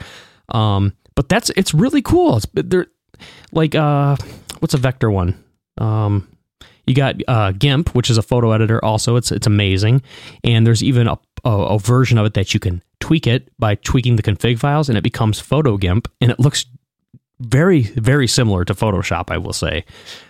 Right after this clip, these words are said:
Um, you can't do everything you can do in Photoshop. Photoshop's always adding some cool proprietary features that are just, you know, awesome. But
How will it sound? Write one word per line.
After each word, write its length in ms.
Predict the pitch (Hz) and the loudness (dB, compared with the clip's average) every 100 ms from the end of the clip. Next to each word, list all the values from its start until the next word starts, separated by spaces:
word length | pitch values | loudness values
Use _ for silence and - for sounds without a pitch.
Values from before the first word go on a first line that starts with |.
| _ | _
Um, 340 | 104 98 95 98 | -4 0 0 0
you 80 | 156 | -2
can't 200 | 277 196 | 0 0
do 100 | 139 | 0
everything 260 | 92 85 80 | 0 0 -2
you 80 | |
can 100 | 87 | -4
do 100 | 85 | -4
in 60 | 82 | -4
Photoshop. 500 | 80 87 87 92 - | -4 -4 -2 -4 -2
Photoshop's 480 | 151 147 - 123 - | 0 0 0 -2 0
always 220 | 113 104 | 0 0
adding 240 | 101 101 104 | -2 -2 -2
some 140 | 95 | -2
cool 340 | - - 107 104 | -4 0 0 0
proprietary 800 | - - 95 95 - 95 92 - _ _ - | -6 -4 -2 -2 -2 -2 -2 -6 _ _ -8
features 480 | - 180 - 151 143 | -2 0 2 2 2
that 140 | 127 117 | 2 0
are 80 | |
just, 260 | 107 101 - _ - | 0 -2 -4 _ 0
you 80 | 185 | 0
know, 120 | - | 0
awesome. 480 | 104 95 - 107 113 - - _ _ _ _ _ - | -2 -2 0 0 -2 -6 -20 _ _ _ _ _ -2
But 300 | 107 104 | 0 0